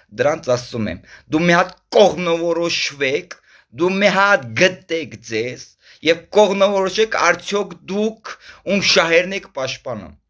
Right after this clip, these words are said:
Ես համոզված ասում եմ, նայել-, նայելով իրենց վարած քաղաքականությունը, լսելով իրենց այդ մեկնաբանությունները, ես ուղիղ ասում եմ, ուղիղ ասում եմ,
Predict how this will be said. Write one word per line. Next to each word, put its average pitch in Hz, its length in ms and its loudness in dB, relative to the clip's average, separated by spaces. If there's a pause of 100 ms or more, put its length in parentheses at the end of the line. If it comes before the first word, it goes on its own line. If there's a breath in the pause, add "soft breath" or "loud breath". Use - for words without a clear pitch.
(520 loud breath)
Ես - 260 2
համոզված 247 600 2
ասում 175 400 -2
եմ, 95 160 -12 (440 soft breath)
նայել-, 233 560 4
նայելով 165 720 -2
իրենց 135 340 -10
վարած 117 300 0
քաղաքականությունը, 110 920 -4 (400 loud breath)
լսելով 175 600 2
իրենց 151 260 -4
այդ 110 160 -8
մեկնաբանությունները, 110 1040 -2 (140 loud breath)
ես 165 240 2 (160)
ուղիղ 180 420 2
ասում 131 400 -2
եմ, 208 160 -8 (640)
ուղիղ 147 320 2
ասում 131 400 -2
եմ, 185 140 -10